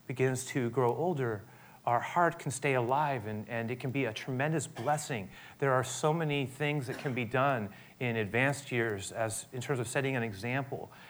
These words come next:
and a pattern and having time for things, to pay attention in different ways, to give counsel, to, to, to let others be encouraged by the, the life that's been lived, and not to, and,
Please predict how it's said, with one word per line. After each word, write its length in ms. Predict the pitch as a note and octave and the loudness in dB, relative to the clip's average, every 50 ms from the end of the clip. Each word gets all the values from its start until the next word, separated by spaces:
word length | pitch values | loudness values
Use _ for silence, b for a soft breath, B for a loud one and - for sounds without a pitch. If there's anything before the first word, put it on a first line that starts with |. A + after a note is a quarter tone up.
| B B | B B
and 140 | - A2+ A2+ | -6 -6 -6
a 40 | |
pattern 640 | A2 - - - - C#3 C#3 C#3 C3+ A2+ G2 F#2+ - B B B B B B - | -6 -8 -4 2 6 6 6 6 4 2 -2 -6 -10 B B B B B B -6
and 100 | A#2 G#2+ | -4 -2
having 340 | - C#3+ C#3 C3 C3 B2+ | 0 0 2 2 0 -2
time 580 | B2 - - - - C#3+ C#3 C#3 C3+ C3 B2+ A#2+ | -4 -6 -6 0 2 4 4 6 4 2 0 -2
for 160 | - - A2+ | -2 -4 -4
things, 560 | G2+ - - A2 G2 F#2 - - - - - - B B B B B B B B B - | -6 -6 -8 -10 -10 -10 -14 -16 -16 -16 -16 -18 B B B B B B B B B -6
to 180 | - - C3 | -2 -2 -2
pay 200 | A#2+ - - C#3 | 0 0 2 2
attention 500 | A#2+ B2 - - - C#3+ C#3+ C3 - C3+ | 2 0 -2 -2 -2 -2 0 0 0 0
in 120 | A#2 A2 G#2 | 0 2 2
different 300 | A2 B2+ B2 B2+ A#2 - | 0 0 0 -2 -2 0
ways, 300 | A#2+ A#2+ A2 G#2 G2 - | 2 2 2 2 0 -4
to 80 | - | -6
give 240 | G#2+ - A#2+ A2 - | -4 -4 -4 -4 -4
counsel, 560 | - - C#3 B2 B2 B2+ B2 - A#2+ G2+ G2 | -4 0 2 2 2 2 0 -4 -6 -6 -6
to, 240 | G2 - A2+ G2+ G2+ B B B B B | -4 -2 -2 -2 -2 B B B B B
to, 220 | - - C3 A#2+ A#2+ | -4 0 0 0 0
to 160 | B2 - D3 | 0 0 2
let 180 | C3+ C#3+ C#3 - | 4 4 4 4
others 300 | C#3 C#3 C#3+ C#3 B2+ - | 4 4 4 2 2 0
be 140 | - B2+ | -2 -2
encouraged 540 | A2+ A2+ A2+ - - D#3 D3 C#3 B2 A2 A#2+ | -2 -2 -4 -2 2 4 4 4 2 0 0
by 200 | - A#2 A2 A2 | 2 4 4 4
the, 160 | G#2+ G#2+ G#2 G2+ B B B B B B - | 4 2 0 -2 B B B B B B -2
the 80 | C#3 A#2+ | 0 2
life 340 | A#2 A2+ A#2+ C3 C3+ B2+ - | 4 6 6 6 6 4 0
that's 160 | C3+ B2 - | -2 -4 -2
been 240 | - - A2+ G#2+ A2 | -2 -2 -2 0 2
lived, 300 | C3 C#3 C3 A2 G2 A2 | 4 4 6 4 4 2
and 120 | A2 G#2+ | 0 2
not 200 | A2 B2+ C#3 C#3+ | 2 2 2 2
to, 200 | - C#3 A#2 - | 0 -2 -2 -2
and, 220 | B2 A#2+ A#2 A#2 | -2 -2 -2 -2